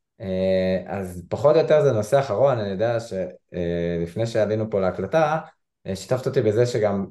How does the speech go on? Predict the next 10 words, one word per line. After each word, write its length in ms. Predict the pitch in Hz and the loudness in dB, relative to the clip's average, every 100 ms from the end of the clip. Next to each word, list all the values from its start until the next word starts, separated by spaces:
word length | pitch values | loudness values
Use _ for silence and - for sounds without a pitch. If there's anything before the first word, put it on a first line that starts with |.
| - | -8
את 160 | 92 92 | -6 -4
יצאת 260 | 90 - | -4 -2
מהארון, 340 | 107 92 135 123 | 0 4 4 2
את 140 | - | -2
חיה 160 | - 107 | 0 0
היום 160 | 104 | 0
עם, 80 | 98 - - | -2 -8 -6
עם 140 | 95 | -2
בת 140 | 92 | -2
זוג, 340 | 92 160 143 | 2 0 0